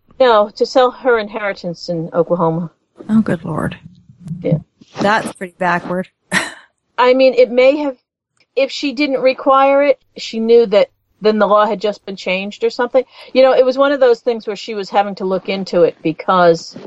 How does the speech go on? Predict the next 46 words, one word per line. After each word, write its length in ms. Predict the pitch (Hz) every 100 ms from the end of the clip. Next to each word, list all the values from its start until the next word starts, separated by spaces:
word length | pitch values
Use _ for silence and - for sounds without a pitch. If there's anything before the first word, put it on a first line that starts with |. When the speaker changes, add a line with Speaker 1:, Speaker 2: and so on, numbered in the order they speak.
| -
Speaker 1:
there 180 | 180 180
were 460 | 180 185 175 170 -
laws 400 | 185 175 180 170
on 100 | 165
the 80 | 156
books 460 | 175 160 - - - -
well 280 | 196 214 202
into 220 | 180 175
the 80 | 170
twentieth 420 | - 165 156 151
century 640 | - 160 - 151 147 _ _ _ _ _ - - -
having 260 | 175 165 160
to 120 | -
do 200 | - 156
with 160 | 151 147
that. 260 | 156 151 147
I 80 | 175
mean, 140 | 180
that 140 | 202 220
was 140 | 220
one 160 | 214 208
of 80 | 196
the 80 |
things 300 | 190 196 185
that 120 | 165 156
the 80 |
women's, 320 | 170 175 165 175 165 _
women's 300 | 180 180 170 170
movement 360 | 170 160 160
in 80 | 151
the 80 | 147
sixties 520 | - 165 - 156 143
and 100 | 143
seventies 640 | - 160 165 151 139 - -
was 200 | 175 160
dealing 420 | 185 208 190 156
with. 160 | 143 139 -
There 120 | 185
was 100 | 180
still 220 | - 247 -
a 80 |
lot 340 | 175 190 220 208
of 120 | 196
restrictions 640 | 170 - - 175 - 156 151
on 180 | 151
women. 360 | 160 160 156 156